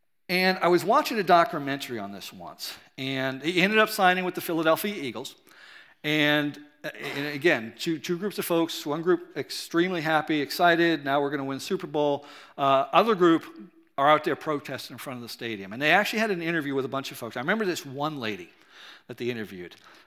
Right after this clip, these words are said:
and, and she is just raging.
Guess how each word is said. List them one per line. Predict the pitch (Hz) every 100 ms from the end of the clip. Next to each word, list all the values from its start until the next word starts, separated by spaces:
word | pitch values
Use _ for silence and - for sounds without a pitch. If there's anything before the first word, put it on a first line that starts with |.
| _
and, | 156 151 147 -
and | 165
she | - - 277 285
is | 196 135
just | 175 156 - - - _ _ -
raging. | 104 127 139 147 123 101